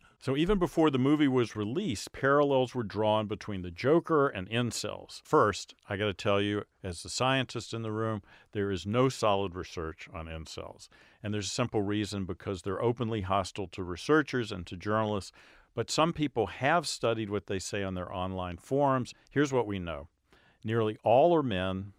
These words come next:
The vast majority are under the age of thirty, and their forums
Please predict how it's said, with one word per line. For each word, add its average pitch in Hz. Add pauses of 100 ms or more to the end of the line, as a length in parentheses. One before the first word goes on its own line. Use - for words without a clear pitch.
The 101
vast 113
majority 107
are 98
under 95
the 87
age 90
of -
thirty, 135 (420)
and 98
their 98
forums 131